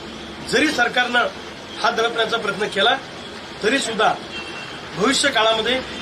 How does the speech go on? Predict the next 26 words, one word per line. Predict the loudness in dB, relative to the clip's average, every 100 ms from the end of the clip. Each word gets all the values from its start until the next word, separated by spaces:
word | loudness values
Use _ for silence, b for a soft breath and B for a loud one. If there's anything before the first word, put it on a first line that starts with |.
| -2 0
संपूर्ण | 0 0 0
महाराष्ट्रातल्या | 2 4 4 2 0 0 0
शेतकऱ्यांना | 0 0 0 2
एकत्रित | 2 0 -2 -2 2
करून | 2 0 -6 -14 -14 -4
मोठं | 0 4
आंदोलन | 4 4 2 2
येणाऱ्या | 4 4
काळामध्ये | 4 2 4 4
आम्ही | 2 2
उभं | -2 -2
करू | 0 0 -2 -8 -12 -12 -10 0
आणि | 4 4 2 -2 -12 -12 -12 -12 -10 -10 -6 0
सरकारने | 2 4 2 2 2
अजिबात | 2 2 0 2 4
या | 4
गोडगैरी | 2 2 4 4
समजात | 2 0 4
राहू | 4 6
नये | 4
की | 2 -2 0
आम्ही | 0 0
खूप | -4 2
मर्दुंगी | 2 2 0
गाजवली | 2 4 4 2
आहे. | -2